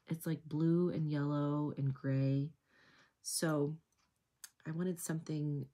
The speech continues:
uh, easy to knit in the hospital. So I thought this would be a good, since I'm ha-, having a baby boy,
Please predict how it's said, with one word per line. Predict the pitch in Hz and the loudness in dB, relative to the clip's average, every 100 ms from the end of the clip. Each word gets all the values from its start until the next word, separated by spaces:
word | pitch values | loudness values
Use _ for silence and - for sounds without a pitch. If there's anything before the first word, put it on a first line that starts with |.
| - | -6
uh, | 135 131 | -2 -2
easy | 139 135 - | -4 -8 -6
to | 143 143 | -6 -4
knit | 143 | -4
in | 117 | -2
the | |
hospital. | 131 131 131 - 135 135 131 | -4 -4 -4 -4 -2 0 -2
So | - | -4
I | - | -6
thought | 131 135 | -8 -8
this | - 135 | -8 -8
would | - | -8
be | - - | -8 -8
a | - | -8
good, | - 127 135 131 | -6 -4 -4 -6
since | - 151 | -6 -8
I'm | 147 | -8
ha-, | 147 - - | -8 -10 -6
having | 135 139 | -4 -2
a | 135 | 0
baby | 131 131 | 0 0
boy, | 135 123 123 123 160 | -2 -4 -4 -4 -4